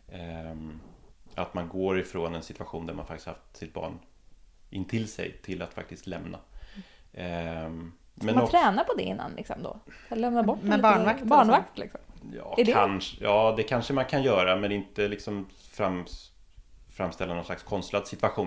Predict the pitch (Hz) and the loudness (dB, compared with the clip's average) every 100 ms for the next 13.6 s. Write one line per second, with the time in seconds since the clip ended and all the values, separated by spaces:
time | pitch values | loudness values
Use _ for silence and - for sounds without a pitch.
0 | 82 185 185 90 92 104 104 110 107 113 | 0 2 2 0 -2 -2 0 -2 -2 -2
1 | 110 104 107 127 - 110 101 127 - 185 | 0 4 4 4 -2 -8 -2 0 0 -2
2 | 151 143 139 113 101 95 95 110 113 - | -2 -4 -6 -6 -2 0 0 -2 -4 -6
3 | 87 90 85 - 92 95 92 208 185 110 | -4 -2 -2 -4 -8 -6 -2 0 0 0
4 | 98 92 92 101 107 101 95 87 - 92 | -2 -2 -6 -2 0 0 -4 -8 -8 -8
5 | - - - - 190 175 - - - - | -6 -8 -10 -2 0 0 -4 -20 -20 -20
6 | - - - 110 90 87 87 85 85 85 | -20 -20 -18 -10 -8 -6 -6 -6 -6 -8
7 | 85 - _ - - - - 92 92 107 | -10 -16 _ -20 -20 -20 -8 -4 -2 -2
8 | - 101 95 95 - 95 - 85 - 85 | 0 0 0 -2 0 -2 -2 -6 -6 -4
9 | 92 92 90 98 - 92 - 92 - 87 | -2 -2 -4 -6 -8 -10 -6 -6 -8 -8
10 | 98 92 90 101 - 104 101 95 82 78 | -6 -4 -4 -6 -6 -8 -4 -4 -4 -6
11 | - - 85 87 - 87 85 82 78 82 | -12 -12 -14 -12 -10 -8 -6 -6 -6 -6
12 | 82 - 82 - 82 82 82 85 82 78 | -6 -8 -14 -14 -14 -12 -12 -12 -12 -10
13 | 80 80 82 - - | -10 -10 -12 -14 -14